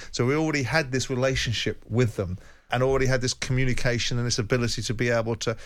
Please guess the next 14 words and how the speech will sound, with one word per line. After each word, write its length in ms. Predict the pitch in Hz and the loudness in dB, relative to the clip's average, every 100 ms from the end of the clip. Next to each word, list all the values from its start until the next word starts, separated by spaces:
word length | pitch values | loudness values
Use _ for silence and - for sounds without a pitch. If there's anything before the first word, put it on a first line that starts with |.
| - - | -16 -8
reach 320 | 110 131 - | -2 0 0
the 80 | - | -4
players 260 | - 127 139 | 0 0 0
'cause 140 | - | 0
he 100 | 180 | 0
brought 260 | 151 156 139 | 0 0 0
them 140 | 135 | -2
through. 420 | 127 180 147 92 - | -2 0 2 0 -4
So 100 | - | -6
there 120 | 110 127 | -2 0
was 100 | 123 | 0
this 260 | 127 127 - | -2 -4 -4
inherent 500 | 135 127 139 131 127 | -2 2 2 2 2
loyalty. 540 | 143 123 104 98 92 | 2 2 0 -4 -6